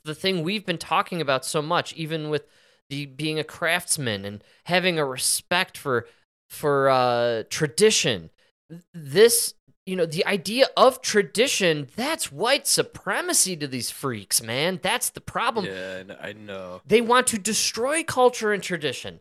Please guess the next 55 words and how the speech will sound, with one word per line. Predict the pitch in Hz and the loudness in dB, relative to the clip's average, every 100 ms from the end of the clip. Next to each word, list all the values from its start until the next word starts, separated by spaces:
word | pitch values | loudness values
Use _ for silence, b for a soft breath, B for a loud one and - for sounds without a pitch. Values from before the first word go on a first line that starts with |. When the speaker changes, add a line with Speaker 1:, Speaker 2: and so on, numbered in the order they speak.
| b b - | b b 2
Speaker 1:
They, | 202 196 | 4 4
they | 202 | 4
don't | 233 220 | 4 2
want | 196 226 320 | -2 -2 2
it | 285 | 4
anymore. | 170 135 117 92 76 - _ _ _ _ - | 2 2 -2 -6 -10 -20 _ _ _ _ -2
What, | 190 | 0
is | 156 | 4
that | 185 | 4
a | 175 | 6
nuclear | 175 202 214 220 202 | 6 6 6 8 8
family? | - 208 240 269 269 | 6 4 6 4 2
No, | 254 285 277 | 4 8 10
we're | 202 | 10
gonna | 214 | 6
make | 233 240 | 6 4
'em | 247 | 6
all | 254 | 4
trans. | - 277 294 311 285 117 - - _ _ _ _ _ | 4 2 4 4 4 2 0 -4 _ _ _ _ _
Get | 165 - | 0 2
the | |
Speaker 2:
<laughs> | |
Speaker 1:
fuck | 247 269 | 2 4
outta | 277 285 | 4 4
Speaker 2:
You, | 240 | 4
you | |
Speaker 1:
here. | 202 | 2
Speaker 2:
sent | - 240 208 | 4 2 6
me | 185 | 4
that, | 185 _ _ | 4 _ _
I | 165 | 4
think | 190 190 | 4 4
you | |
sent | 165 175 160 | 4 2 6
me | |
that | 151 135 | 8 8
article, | 135 147 131 127 | 8 6 4 4
but | 127 123 | 4 6
I | 139 | 6
was, | 143 | 6
like, | 143 | 4
reading | 131 143 143 143 | 4 2 2 2
it | 139 | 2
as | 127 131 131 | 4 4 4
you | 131 | 0
sent | 127 131 120 | -2 -4 -6
it | 117 | -8
to | 104 | -16
me. | 92 82 - _ _ _ _ _ | -14 -16 -16 _ _ _ _ _
The | 139 | 0
one | 135 143 147 | 2 2 6
that | 139 127 | 6 6
was | 131 131 | 2 2
like, | 135 127 - | 4 2 2
uh, | 131 120 113 107 101 | 2 2 0 -2 -4